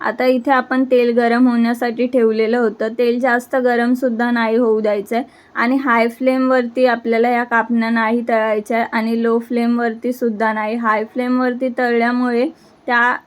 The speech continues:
वरतून भाजतील पण आतमधून कच्च्याच राहतील आणि लो फ्लेमवरती भाजल्यामुळे त्या वातड होतील. एक एक करून सर्व कापण्या आपण तेलात सोडलेल्या आहेत.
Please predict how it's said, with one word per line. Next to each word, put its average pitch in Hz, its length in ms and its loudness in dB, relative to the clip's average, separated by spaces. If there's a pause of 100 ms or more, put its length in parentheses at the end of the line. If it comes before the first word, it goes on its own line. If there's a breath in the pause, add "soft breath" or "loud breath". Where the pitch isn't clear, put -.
(480)
वरतून 233 540 2
भाजतील 262 500 2
पण 240 240 -4
आतमधून 240 560 0
कच्च्याच 247 520 -2
राहतील 233 380 0 (320 loud breath)
आणि 233 340 0
लो 240 180 4
फ्लेमवरती 254 1120 -2
भाजल्यामुळे 247 840 2 (320 loud breath)
त्या 254 120 0
वातड 247 520 0
होतील. 233 440 2 (1300)
एक 226 300 2
एक 269 220 0
करून 247 380 4
सर्व 240 400 2
कापण्या 240 460 0
आपण 233 320 0
तेलात 233 400 4
सोडलेल्या 233 720 2
आहेत. 233 260 2